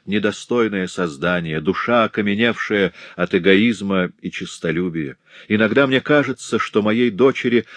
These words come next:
лучше было умереть, чем остаться на руках у подобной матери. Клеманс почувствовала некоторое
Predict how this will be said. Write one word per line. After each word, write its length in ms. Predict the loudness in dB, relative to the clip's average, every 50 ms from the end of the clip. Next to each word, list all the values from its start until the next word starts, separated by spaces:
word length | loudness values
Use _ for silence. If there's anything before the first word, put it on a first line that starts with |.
| -10 -4
лучше 420 | 0 2 4 4 2 0 -2 -2 2
было 240 | 4 4 6 6 4
умереть, 800 | 2 2 2 2 4 4 6 6 6 6 4 2 -2 -20 -20 _ _ _ _
чем 280 | -4 0 0 0 2
остаться 520 | 0 -2 -4 -2 -2 -2 -2 -2 -4 -6 -6
на 100 | -4 -2
руках 400 | -2 -2 -2 0 -2 -2 -2 -6
у 60 | -8
подобной 520 | -6 -6 -2 -2 -2 -2 -2 -4 -8 -8
матери. 460 | -6 -4 -6 -6 -6 -10 -14 -16 -16 -18 _ _ _ _ _ _ _ _ _ _ _ _ _ _ _ _ _ _ _ -12
Клеманс 760 | -8 -6 -4 -2 0 0 0 -2 -2 -6 -12 -18 -20 -20 -10 _
почувствовала 800 | -4 -4 -4 -4 -6 -6 -6 -8 -6 -4 -2 0 0 0 0 0
некоторое 640 | 0 -2 -4 -4 -6 -6 -2 0 0 0 0 -2